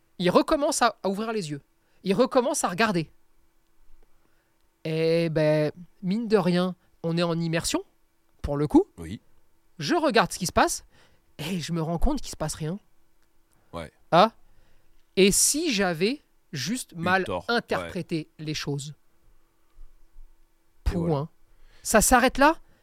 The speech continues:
Speaker 1: Non, attends, ça s'arrête là. Et ensuite, il y a tout le travail que tu montes pour dire, ok, est-ce que maintenant t'es prêt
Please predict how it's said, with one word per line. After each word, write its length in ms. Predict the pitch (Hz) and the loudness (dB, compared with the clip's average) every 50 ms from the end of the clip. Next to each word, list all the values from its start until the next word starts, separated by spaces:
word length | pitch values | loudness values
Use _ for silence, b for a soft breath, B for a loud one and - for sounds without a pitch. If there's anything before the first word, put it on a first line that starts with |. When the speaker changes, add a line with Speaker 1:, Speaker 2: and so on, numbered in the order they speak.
| _ _ - | _ _ 8
Speaker 1:
Non, 100 | 208 262 | 8 10
attends, 280 | 294 - 339 339 247 - _ - | 10 10 8 6 6 2 _ 2
ça 160 | - - 247 | 4 6 6
s'arrête 340 | - - 269 247 277 277 - | 8 8 8 6 6 6 6
là. 140 | 339 349 320 b b b - | 6 4 4 b b b 6
Et 100 | 202 185 | 8 8
ensuite, 440 | 170 180 - - - 392 - - - - b b b b _ | 8 6 8 8 8 8 8 6 0 -18 b b b b _
il 40 | - | 0
y 40 | 165 | 2
a 60 | 170 | 4
tout 120 | - 285 311 | 4 2 2
le 40 | - | 2
travail 360 | - - 233 208 214 196 180 | 4 4 6 6 6 4 4
que 100 | - 170 | 2 0
tu 160 | 147 - 180 | 0 2 4
montes 300 | 180 233 339 359 - - - _ _ _ _ _ | 4 4 4 4 0 -6 -16 _ _ _ _ _
pour 160 | - 185 190 | 0 0 2
dire, 160 | 170 185 185 | 4 4 6
ok, 180 | 214 233 - - | 6 6 4 4
est-ce 300 | 196 160 - 196 185 - | 0 0 0 -2 -2 2
que 100 | - 254 | 4 4
maintenant 340 | 226 233 233 - 240 277 320 | 4 4 4 4 2 2 2
t'es 140 | - 254 226 | 2 4 4
prêt 300 | - - 247 269 320 | 4 4 4 2 0